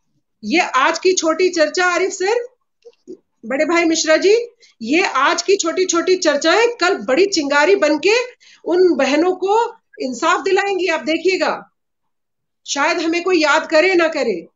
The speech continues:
लेकिन एक, एक contribution हमारा था, हम इसी पे proud करा करेंगे। नहीं, इतना सा ही सही,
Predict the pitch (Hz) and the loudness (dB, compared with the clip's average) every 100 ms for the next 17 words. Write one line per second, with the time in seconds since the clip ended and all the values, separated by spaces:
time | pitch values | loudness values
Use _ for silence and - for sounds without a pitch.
0 | _ _ _ 226 285 370 339 - _ _ | _ _ _ -4 -2 0 -2 -4 _ _
1 | - 320 359 - - _ _ 285 381 - | 0 2 0 -6 -20 _ _ -2 -2 -4
2 | _ - 294 302 359 370 370 349 294 277 | _ -2 -2 0 2 2 2 0 2 4
3 | 294 359 339 359 466 - _ 269 302 302 | 2 0 0 0 0 -6 _ -8 -6 -8
4 | 320 349 339 320 294 285 - 277 269 - | -2 -2 -2 -2 0 0 0 -2 -2 0
5 | 262 254 233 - _ 320 320 220 _ - | 0 0 -4 -8 _ -2 -2 -4 _ -12
6 | 302 359 349 359 349 392 440 302 285 269 | -4 2 2 2 4 4 4 2 0 -6